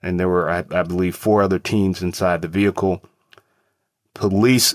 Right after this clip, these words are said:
initially said that the vehicle was backing up in an aggressive manner, and police shot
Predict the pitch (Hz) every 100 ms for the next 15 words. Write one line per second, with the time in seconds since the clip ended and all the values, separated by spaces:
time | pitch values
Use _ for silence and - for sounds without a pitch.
0 | - 98 120 143 123 110 - 107 98 85
1 | 92 - 92 95 113 101 101 90 87 98
2 | 104 101 95 95 95 - 90 92 92 87
3 | 101 113 120 98 95 90 87 92 - _
4 | _ _ _ _ _ 90 95 92 87 80
5 | - _ _ _ _ _ _ - - 98
6 | 104 - - _ _ - - 123 104 85
7 | -